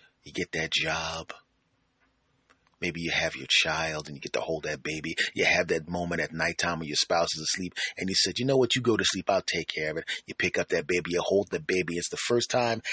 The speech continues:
as an adult you look down at the child and you see a little bit of yourself and a little bit of your spouse and you realize, "Wow,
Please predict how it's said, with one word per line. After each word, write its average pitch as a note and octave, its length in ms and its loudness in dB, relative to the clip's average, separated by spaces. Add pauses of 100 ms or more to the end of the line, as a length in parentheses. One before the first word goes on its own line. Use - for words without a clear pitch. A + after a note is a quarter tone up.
(120)
as - 200 4
an F2 100 -4
adult G2 320 -2
you E2 100 -6
look G2+ 160 -4
down G2+ 200 -2
at F#2+ 80 -10
the F2+ 120 -14
child G#2 300 2
and E2 80 -6
you E2 60 -4
see - 180 2
a - 40 0
little F#2+ 240 -2
bit F2 140 0
of E2+ 60 0
yourself A2+ 420 4 (220)
and D#2+ 100 -2
a E2+ 60 0
little F#2+ 180 -2
bit F2 160 -4
of E2 60 -6
your D#2+ 80 -6
spouse G#2 560 4 (240)
and E2+ 100 0
you E2+ 140 -4
realize, G2+ 420 0
"Wow, D#2 640 0